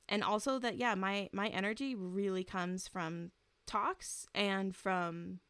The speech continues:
shorter workshops, but also, like, I don't know if I would pitch a long talk after this. Like, I love getting up there for ten, fifteen, twenty, twenty-five minutes. I've never done,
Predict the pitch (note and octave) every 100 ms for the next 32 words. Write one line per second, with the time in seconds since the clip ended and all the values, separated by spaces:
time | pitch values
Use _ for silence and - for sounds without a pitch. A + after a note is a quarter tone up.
0 | _ _ _ - - G#3+ G3+ G3 F#3+ F3
1 | - C#4 E4 - B3 - C4+ F#4 C#4+ -
2 | G#3 C4 C#4+ C4+ B3 A#3 - A#3 G3+ F#3
3 | F3+ D#4+ G3+ - - - - - - G#3+
4 | - B3+ A#3+ A3 A3 G#3 G#3 G3 F3+ F#3
5 | F#3 F3+ F3+ - A3 G#3 G3+ - G3 F#3+
6 | G3 F#3 F3+ E3+ - _ - G#3 F#3 D#3
7 | C3 F2+ - - - - - - _ _
8 | - G3+ G#3+ B3 A#3+ G#3 G#3 A3